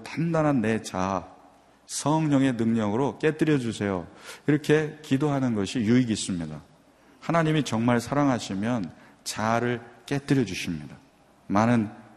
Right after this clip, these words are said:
고생을 시키시고 고난을 시켜서라도 내 사랑하는 자식의 자아를 깨뜨려서 그 틈새로 은혜의 빗줄기가 들어가고 생명이 흘러가게 하시고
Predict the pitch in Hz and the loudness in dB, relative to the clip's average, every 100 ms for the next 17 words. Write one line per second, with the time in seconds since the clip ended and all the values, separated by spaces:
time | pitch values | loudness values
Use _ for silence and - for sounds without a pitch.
0 | - - 110 110 131 143 113 - 110 113 | -20 -2 0 2 4 2 0 -4 -6 -4
1 | 107 139 - - - - 123 139 139 151 | -2 -2 -4 -16 -4 4 6 8 8 4
2 | - - - 185 175 131 101 117 117 - | 0 -8 -4 -4 -2 -2 -2 0 -2 -2
3 | - - - 104 - 143 123 113 104 - | -16 -12 -4 -4 -2 -2 0 0 -2 -6
4 | - 104 - - 127 139 139 - - - | -12 -12 -10 -6 -2 0 -2 -6 -10 -6
5 | 98 113 117 107 - 156 - 165 120 - | -2 0 -2 -6 -6 -6 -4 0 0 0
6 | 98 123 - - - 120 - - - 190 | -4 -6 -10 -20 -2 -2 -2 -6 -2 2
7 | 185 139 117 139 147 - - 120 139 135 | 4 4 4 4 0 -8 2 6 8 6
8 | 117 95 123 107 107 104 - 117 110 98 | 4 0 2 4 4 4 2 2 4 2
9 | 95 135 135 - - - 156 151 139 127 | 2 0 -2 -14 -12 -4 0 6 6 6
10 | 104 143 131 101 - 110 123 104 - 98 | 4 4 4 2 2 2 2 0 -2 -4
11 | 127 185 | -2 -4